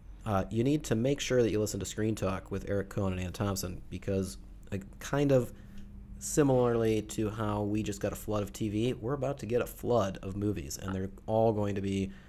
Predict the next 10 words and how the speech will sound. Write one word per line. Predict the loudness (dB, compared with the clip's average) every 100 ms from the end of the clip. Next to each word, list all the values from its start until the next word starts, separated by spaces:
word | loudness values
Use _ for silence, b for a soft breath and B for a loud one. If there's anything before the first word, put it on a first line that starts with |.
| B
fighting | -4 2 2 2
for | -2
your | -2 -2
attention | -2 -2 -2 -4
and | -2
fighting | -2 -2 -2
for | -4
your | -4
dollars. | -2 -2 -2 -4
So, | -6 -4 -4